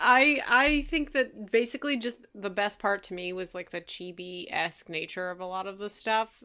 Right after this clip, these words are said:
Um, I love those kind of things, so I thought that was very enjoyable. Um, and, but just the fact that it was so frickin' dramatic, that's what,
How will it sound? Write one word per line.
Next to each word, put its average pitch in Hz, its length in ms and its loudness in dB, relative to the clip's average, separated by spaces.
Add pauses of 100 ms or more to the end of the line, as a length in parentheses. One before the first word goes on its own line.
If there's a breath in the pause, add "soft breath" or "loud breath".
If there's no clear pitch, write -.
Um, 160 480 -6
I 185 120 -2
love 170 600 -8 (540)
those 202 240 -2
kind 220 300 4
of 214 100 4
things, 233 420 4
so 180 560 4
I 190 120 2
thought 185 260 2
that 170 180 4
was 165 380 -6
very 185 340 0
enjoyable. 160 720 -6 (580)
Um, 170 600 0 (640)
and, 214 420 -4 (560)
but 262 160 -4
just 269 240 -6
the 294 100 -6
fact 240 280 2
that 233 80 0
it 214 60 -2
was 196 140 -4
so 254 800 -2
frickin' 240 640 -6
dramatic, 175 800 -4 (1120)
that's 208 380 0
what, 185 280 -4